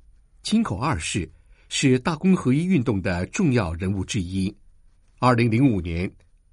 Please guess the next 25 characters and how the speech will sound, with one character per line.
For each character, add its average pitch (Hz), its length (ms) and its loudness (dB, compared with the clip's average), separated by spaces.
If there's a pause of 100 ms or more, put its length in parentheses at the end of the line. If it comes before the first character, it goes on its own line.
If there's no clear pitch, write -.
他 135 120 -2
曾 123 240 -2
以 90 240 -2 (240)
塞 - 280 -2
浦 123 120 -2
路 117 140 0
斯 131 340 0 (180)
东 214 160 0
正 151 160 0
教 107 220 -2
会 95 280 -2 (200)
神 127 300 2
圣 139 240 2
主 120 180 -2
教 156 160 -2
会 170 200 2
议 139 120 2
主 113 240 -2
席 87 160 -4
的 156 120 2
名 92 180 -2
义 98 260 -2 (440)
参 104 200 -4
加 98 180 0
了 87 220 -4